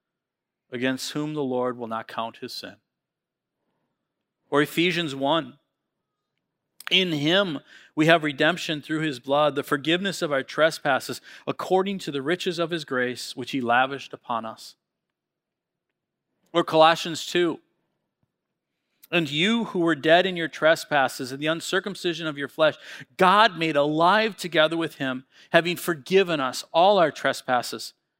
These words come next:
by canceling the record of debt that stood against us with its legal demands. This he has set aside, nailing it to the cross."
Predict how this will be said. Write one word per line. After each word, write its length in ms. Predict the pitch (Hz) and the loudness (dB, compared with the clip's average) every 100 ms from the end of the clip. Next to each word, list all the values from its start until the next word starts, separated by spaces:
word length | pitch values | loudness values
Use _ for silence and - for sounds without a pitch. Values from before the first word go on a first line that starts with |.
| _ _ - | _ _ 0
by 100 | 143 | 0
canceling 600 | - 180 190 180 190 180 | 0 0 0 -2 -6 -4
the 100 | 143 | 2
record 360 | 160 180 196 | 4 4 2
of 160 | 175 139 | -4 -2
debt 300 | 120 113 - | 0 0 -2
that 160 | 135 - | -4 -4
stood 280 | - 196 | 0 2
against 460 | 196 156 131 123 - | 2 2 -2 -2 -2
us 300 | 127 - - _ _ _ | -4 -4 -16 _ _ _
with 120 | 151 | -4
its 180 | 139 - | -4 -4
legal 260 | 135 147 143 | -4 -2 -2
demands. 600 | 139 127 120 113 - - _ _ _ _ _ _ _ _ - | -2 -4 -4 -6 -14 -18 _ _ _ _ _ _ _ _ -12
This 580 | 131 175 190 - - - _ _ | 0 2 2 0 -6 -8 _ _
he 180 | - 151 | -4 -2
has 120 | 131 | 0
set 240 | - 156 175 | 2 2 2
aside, 680 | - 135 117 113 113 - _ _ _ _ | 0 2 2 2 -4 -12 _ _ _ _
nailing 580 | 120 135 165 156 139 110 | -8 -4 -2 0 -2 -6
it 320 | 113 - - _ _ _ _ _ | -14 -18 -20 _ _ _ _ _
to 120 | - 131 | -10 -8
the 100 | 123 | -8
cross." 600 | - 107 107 - - | -10 -12 -12 -14 -16